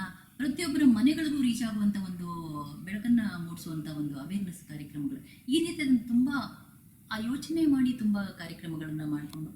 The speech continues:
ಆ, ರಾಜಕೀಯವಾಗಿ ಮತ್ತೆ ನಾನು ಚನ್ನಪಟ್ಟಣ ಕ್ಷೇತ್ರ ಇನ್ನೂರ ಇಪ್ಪತ್ನಾಲ್ಕು ಕ್ಷೇತ್ರಗಳಲ್ಲಿ ಒಂದಾದಂಥ ಈ ಚನ್ನಪಟ್ಟಣ ಕ್ಷೇತ್ರವನ್ನ,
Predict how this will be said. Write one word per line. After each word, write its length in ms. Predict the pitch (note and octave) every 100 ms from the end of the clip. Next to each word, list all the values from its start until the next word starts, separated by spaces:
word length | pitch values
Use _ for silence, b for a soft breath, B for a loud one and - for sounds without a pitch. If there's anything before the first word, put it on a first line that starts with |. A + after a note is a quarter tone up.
| B B B -
ಆ, 100 | D3+
ರಾಜಕೀಯವಾಗಿ 720 | G3 F#3 - G3 F3+ F3 F#3+
ಮತ್ತೆ 280 | D#3+ D3+ D#3
ನಾನು 220 | D3+ D3
ಚನ್ನಪಟ್ಟಣ 440 | D3+ D#3 G3+ -
ಕ್ಷೇತ್ರ 320 | G3 - -
ಇನ್ನೂರ 340 | E3+ D#3+ D#3+ D#3
ಇಪ್ಪತ್ನಾಲ್ಕು 500 | D3+ D3+ D#3 D#3 -
ಕ್ಷೇತ್ರಗಳಲ್ಲಿ 680 | - E3+ - E3+ D#3+ D#3+ D#3+
ಒಂದಾದಂಥ 480 | D3 D3 C#3+ D3
ಈ 140 | D#3 D#3
ಚನ್ನಪಟ್ಟಣ 420 | D3 D3 G3+ G3+
ಕ್ಷೇತ್ರವನ್ನ, 500 | G3 D#3+ - D3+ D#3